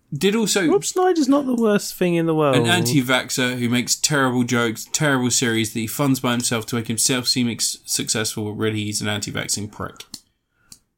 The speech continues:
Speaker 2: Nigel Farage.
Speaker 1: I mean, they're on par.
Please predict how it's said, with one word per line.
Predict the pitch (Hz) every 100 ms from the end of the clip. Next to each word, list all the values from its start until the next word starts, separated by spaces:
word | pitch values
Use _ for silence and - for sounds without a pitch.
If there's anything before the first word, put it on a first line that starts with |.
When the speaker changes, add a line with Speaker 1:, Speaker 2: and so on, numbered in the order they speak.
| _ _ _ _ _ _ _ _ _ _ _ _ _ _ -
Speaker 2:
Nigel | 160 147 139
Farage. | - 123 110 107 - - _ _ _ _ _ _ _ _ _ _
Speaker 1:
I | 147
mean, | 139 131
they're | 120 123
on | 131
par. | 123 143 104